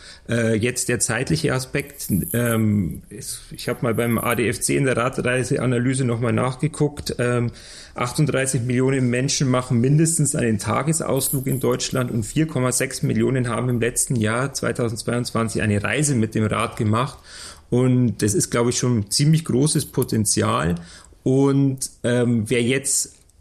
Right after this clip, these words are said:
also die, da stand auch drin in der Analyse, dass die Planung immer früher wird. Wer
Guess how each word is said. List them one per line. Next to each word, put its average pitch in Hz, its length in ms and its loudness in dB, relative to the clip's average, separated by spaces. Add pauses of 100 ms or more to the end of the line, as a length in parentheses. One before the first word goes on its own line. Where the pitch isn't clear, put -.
(180)
also 131 160 0
die, - 160 -2 (340)
da 131 200 -2
stand 135 260 0
auch 127 140 0
drin 135 180 0
in 151 140 2
der 127 100 0
Analyse, 123 420 0
dass 110 200 0
die 120 80 0
Planung 127 500 0
immer 120 300 2
früher 156 480 2
wird. 175 340 2
Wer 127 380 0